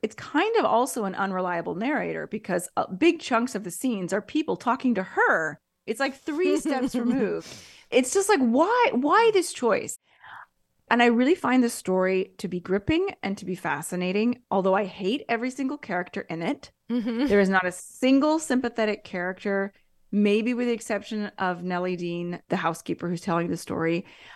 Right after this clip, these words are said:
Speaker 1: But I just feel like, why couldn't she have just told this from a, a, an invisible narrator? Did that exist back then? 'Cause I know there are books from first person, 'cause Jane Eyre is told in the first person,
Speaker 2: Mm-hmm.
Speaker 1: and she's telling her story,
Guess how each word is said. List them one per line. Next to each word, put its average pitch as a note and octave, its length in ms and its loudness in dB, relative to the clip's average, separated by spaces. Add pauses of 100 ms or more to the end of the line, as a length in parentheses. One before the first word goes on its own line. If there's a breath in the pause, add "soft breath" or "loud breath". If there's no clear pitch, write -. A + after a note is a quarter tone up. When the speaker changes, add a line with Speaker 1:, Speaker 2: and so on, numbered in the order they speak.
(140 loud breath)
Speaker 1:
But G3 220 2
I G#3 80 0
just C4+ 340 -6
feel C#4 180 -6
like, G#3 300 -4 (520)
why F#4+ 260 -6
couldn't A#4 240 -4
she - 160 -4
have F4 80 -4
just - 260 -8
told G#3+ 320 -2
this E3+ 460 -4 (640 soft breath)
from G#3 640 2
a, G3 120 -6 (440)
a, - 400 2
an A#3+ 80 4
invisible B3 720 0
narrator? D#3 580 -8
Did C4 200 4
that F#4+ 140 6
exist G4 400 2
back G4 220 0
then? F4+ 240 2
'Cause D4+ 140 2
I B3+ 100 4
know C4+ 240 4
there E4 160 2
are C4 120 4
books G3+ 280 -4
from F#3 200 -8
first F#3+ 340 -4
person, E3 440 -2
'cause F#3 180 -4
Jane G#3 280 2
Eyre G3+ 180 4
is F#3 120 -2
told F3+ 260 -2
in E3+ 80 -6
the E3 80 -10
first - 240 -12
person, - 520 -8 (240 loud breath)
Speaker 2:
Mm-hmm. C4 300 -4
Speaker 1:
and F#3+ 100 2
she's A3 200 0
telling G3 340 2
her G3 180 2
story, F3+ 580 -6